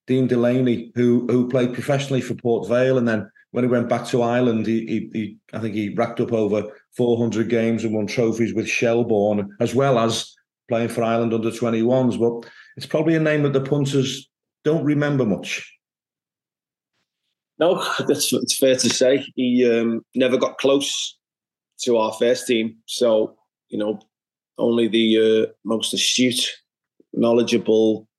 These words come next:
Speaker 2: you know, going through the depths of our <laughs> history would, would know his, his name, but yeah, he was a, he was a really good goalkeeper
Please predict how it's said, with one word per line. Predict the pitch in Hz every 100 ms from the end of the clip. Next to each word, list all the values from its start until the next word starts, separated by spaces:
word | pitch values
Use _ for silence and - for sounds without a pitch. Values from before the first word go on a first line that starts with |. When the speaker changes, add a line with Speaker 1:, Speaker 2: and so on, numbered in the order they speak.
| -
Speaker 2:
you | 113
know, | 104 104
going | 117 113
through | 104 110
the | 98
depths | - 127 - -
of | 110
our | 113 117
<laughs> |
history | 156 156 - 165 135
would, | 113 - _ _ _ -
would | 123 120
know | 127 131
his, | 139 151 143 - - _ _ _ _ _ 127
his | 117 131
name, | 127 139 143
but | 131 120
yeah, | 139
he | 151 139
was | 127
a, | 131 123
he | 127
was | 113
a | 120
really | 135 165
good | 147 104
goalkeeper | 117 123 143 147